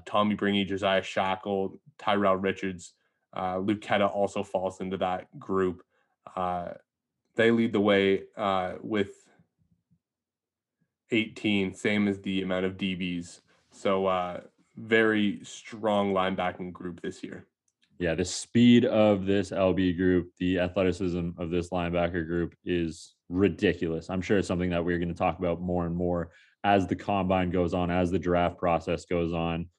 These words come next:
Speaker 2: But that's it. That does it. That is our Draft one hundred one point oh.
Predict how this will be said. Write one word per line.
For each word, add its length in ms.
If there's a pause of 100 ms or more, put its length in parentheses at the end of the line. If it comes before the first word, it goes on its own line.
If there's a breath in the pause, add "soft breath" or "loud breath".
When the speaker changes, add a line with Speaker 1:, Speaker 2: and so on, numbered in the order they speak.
(180)
Speaker 2:
But 520 (800)
that's 200
it. 340 (120)
That 180
does 220
it. 220 (320)
That 120
is 120
our 520 (180)
Draft 480
one 140
hundred 580 (480)
one 400
point 440
oh. 440